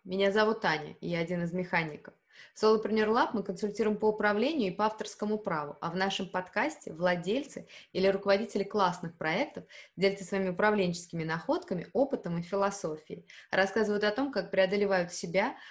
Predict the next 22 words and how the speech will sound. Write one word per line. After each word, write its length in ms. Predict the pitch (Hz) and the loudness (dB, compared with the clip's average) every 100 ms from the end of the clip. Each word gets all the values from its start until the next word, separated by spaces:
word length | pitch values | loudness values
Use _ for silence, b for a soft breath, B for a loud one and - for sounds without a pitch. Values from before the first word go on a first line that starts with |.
| B | B
расширяются 640 | 185 190 - 220 202 202 | -2 0 2 4 4 2
на 80 | 190 | -4
обстоятельства 840 | 175 - 185 190 269 220 175 - | -4 -2 0 2 0 -4 -10 -10
и 100 | - | -14
стараются 400 | - 202 208 208 | -2 2 2 2
в 80 | 214 | -4
полной 340 | - 220 185 170 | 2 4 4 2
мере 340 | 175 262 226 | 0 0 0
реализовать 560 | 175 170 165 180 202 - | 0 -2 0 2 0 0
свой 140 | 165 | -6
потенциал. 640 | 180 180 180 - 165 147 - - | -6 -8 -8 -6 -6 -8 -12 -10
И 60 | |
сегодня 420 | 180 202 285 311 | -2 2 4 4
у 20 | 233 | 4
нас 140 | 220 | 2
в 40 | |
гостях 380 | 202 208 285 311 | 2 0 -2 0
Елена 280 | 208 214 240 | 2 2 2
Младова, 540 | 226 202 160 147 147 - | 2 2 0 -4 -12 -6
сооснователь, 720 | 196 185 196 190 208 311 180 | -2 -2 0 0 0 -4 -6
генеральный 540 | 165 202 208 214 190 | -4 0 2 2 2
директор 500 | 180 180 196 277 - | 0 -2 -2 -6 -10